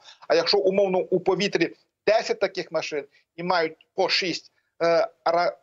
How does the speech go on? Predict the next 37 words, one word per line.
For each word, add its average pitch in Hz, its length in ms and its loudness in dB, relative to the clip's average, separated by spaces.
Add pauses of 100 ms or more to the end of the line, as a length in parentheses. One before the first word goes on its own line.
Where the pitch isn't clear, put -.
ракет, 180 360 0
то 165 80 -4
вже 175 160 2
шістдесят 180 640 0 (300)
ракет, 165 440 -2 (100)
е, 151 100 -2 (280)
збитих 202 560 -2
як 175 200 0
таких. 160 380 -2
От 170 100 0
сорок 196 320 0
дві 165 300 0 (460)
зли-, 175 520 -2
полетіло 196 500 0
сьогодні 175 260 -2
у, - 140 -6 (180)
у - 80 -10
наш 160 220 0
бік, 143 200 -6
то, 175 80 0
умовно, 196 540 2
ескадриля, 185 540 2
одна 156 420 0
ескадриля 156 540 0
Ф 139 100 2
шістнадцятий 147 580 -6 (260)
могла 165 280 0
би 151 100 0
упоратися 135 640 -6
із - 160 -16
цим 117 180 -20
завданням. 117 380 -8 (260)
Але 135 160 0
пора 170 260 0
їх 156 200 -8
нарешті 143 340 -4
надати. 113 380 -10